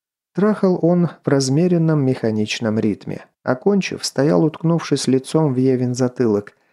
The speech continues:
И когда она вывернулась из ненужных уже объятий, спросил: «Почему десятый?» «Последние цифры, номер в серии».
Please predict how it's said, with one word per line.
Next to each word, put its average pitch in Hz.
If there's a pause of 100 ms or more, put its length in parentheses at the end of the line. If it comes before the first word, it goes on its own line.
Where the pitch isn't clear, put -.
(340)
И 117
когда 143
она 143
вывернулась 165
из 151
ненужных 151
уже 139
объятий, 123
спросил: 107 (560)
«Почему 131
десятый?» 139 (680)
«Последние 143
цифры, 147
номер 139
в -
серии». 120